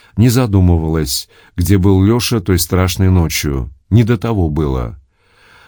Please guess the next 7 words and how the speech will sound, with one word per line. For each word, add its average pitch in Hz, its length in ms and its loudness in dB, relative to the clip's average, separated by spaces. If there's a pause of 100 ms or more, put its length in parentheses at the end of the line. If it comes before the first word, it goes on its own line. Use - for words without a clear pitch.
(160)
Даже 117 380 0
боль 123 280 2
от 110 260 -4
потери 110 580 0
Алисы 92 840 -2 (300)
немного 87 480 2
отступила. 78 800 -4